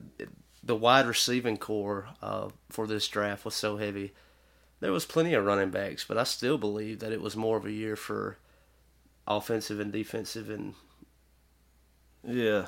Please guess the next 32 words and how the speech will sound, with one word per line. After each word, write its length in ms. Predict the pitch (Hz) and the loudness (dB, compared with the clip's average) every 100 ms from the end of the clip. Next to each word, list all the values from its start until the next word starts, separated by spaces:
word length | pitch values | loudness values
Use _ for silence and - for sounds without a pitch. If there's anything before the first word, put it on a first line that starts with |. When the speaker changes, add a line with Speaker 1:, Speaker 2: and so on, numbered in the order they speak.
| - | -4
Speaker 1:
line. 540 | 110 120 123 107 107 - - - - | 4 6 6 4 -8 -14 -20 -20 -10
Speaker 2:
You 80 | 135 | -6
see 200 | - 320 | -4 -2
this 400 | 277 113 101 - - - | -2 -2 -6 -10 -18 -6
Los 240 | 113 151 | -4 0
Angeles 400 | 139 165 131 98 101 | 0 0 0 -2 0
Rams 320 | 117 131 139 | 4 4 4
new 140 | 139 | 2
logo? 360 | 139 139 147 147 | 4 2 4 2
It's 200 | 143 - - | 2 0 2
ugly. 380 | 123 95 90 - - _ _ _ _ _ - _ _ _ - | 2 2 -6 -8 -20 _ _ _ _ _ -20 _ _ _ -4
Speaker 1:
What 100 | 117 | 0
about 220 | 127 131 | 2 2
them 260 | - 127 120 - - _ _ _ _ - | 4 0 0 -8 -20 _ _ _ _ 0
Las 280 | 117 113 - | 4 4 4
Vegas 460 | 120 117 113 - - | 2 2 0 -2 -4
Raiders? 640 | 113 113 113 107 101 - - _ _ - | 0 4 4 2 0 -4 -6 _ _ -6
Speaker 2:
That 180 | 131 170 | -2 0
ain't 220 | 175 117 | 0 -2
happened 340 | 127 113 101 | -4 -4 -2
yet, 160 | 104 95 | 0 0
has 220 | 101 131 | 0 -2
it? 120 | 156 - - _ - | -2 -6 -14 _ -8
Has 80 | - | 0
Speaker 1:
Yeah, 60 | 151 | 2
Speaker 2:
that 40 | |
Speaker 1:
they're 80 | 160 | 2
Speaker 2:
happened 220 | 185 190 | 0 -2
now? 300 | 180 214 214 156 | 0 0 -2 -2
Speaker 1:
They're 160 | 117 120 | -2 0
moving, 340 | 113 120 120 - | 0 0 -4 -6
yeah. 180 | 113 | -6